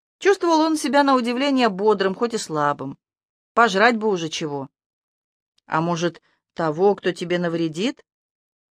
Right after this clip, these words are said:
Рыска спохватилась, что разговор зашел куда-то не туда, в корысть какую-то. Ну и пусть.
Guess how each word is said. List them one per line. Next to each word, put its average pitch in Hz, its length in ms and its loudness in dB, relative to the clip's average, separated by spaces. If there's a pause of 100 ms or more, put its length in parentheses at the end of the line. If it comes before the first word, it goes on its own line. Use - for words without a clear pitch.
(460)
Рыска 151 280 -6
спохватилась, 185 760 -4 (200)
что - 200 -4
разговор 190 460 0
зашел 185 360 0
куда-то 175 400 -2
не 185 100 -4
туда, 156 420 -4 (340)
в - 80 -20
корысть 202 420 2
какую-то. 143 560 -8 (1300)
Ну 208 120 -2
и 208 80 0
пусть. 139 440 -12